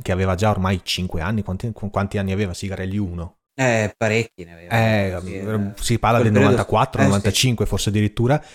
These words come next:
Speaker 1: che era un bel gioco, ma insomma aveva i suoi anni, però era l'unico posto dove poterci andare per giocare con il volante, insomma,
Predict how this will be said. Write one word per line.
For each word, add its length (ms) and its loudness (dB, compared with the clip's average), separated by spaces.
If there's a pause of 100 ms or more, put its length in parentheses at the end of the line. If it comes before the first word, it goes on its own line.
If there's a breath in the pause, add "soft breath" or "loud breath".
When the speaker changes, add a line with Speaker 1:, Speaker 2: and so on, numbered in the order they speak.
(140)
Speaker 1:
che 120 0
era 80 6
un 80 6
bel 120 4
gioco, 380 2
ma 280 -6 (140)
insomma 360 0
aveva 260 2
i 40 2
suoi 200 2
anni, 240 4
però 180 4
era 140 4
l'unico 680 0 (440)
posto 400 2
dove 160 4
poterci 400 0
andare 340 2
per 120 0
giocare 320 0
con 120 0
il 60 2
volante, 640 2
insomma, 520 0